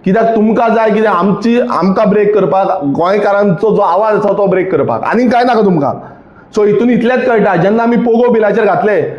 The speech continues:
पर्सन ऑफ गोवन ओरिजिन, तितून तुमकां विचारलें आनी तुमकां आपयले, या उलया,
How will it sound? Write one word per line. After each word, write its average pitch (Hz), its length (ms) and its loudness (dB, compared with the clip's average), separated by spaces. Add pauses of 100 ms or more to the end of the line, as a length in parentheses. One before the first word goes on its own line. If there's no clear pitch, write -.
(200)
पर्सन 196 240 0
ऑफ 214 80 0
गोवन 208 320 2
ओरिजिन, 185 440 0 (460)
तितून 262 420 0
तुमकां 233 560 -2
विचारलें 185 380 0
आनी 180 120 0
तुमकां 214 240 0
आपयले, 190 580 0
या 190 260 2
उलया, 160 680 0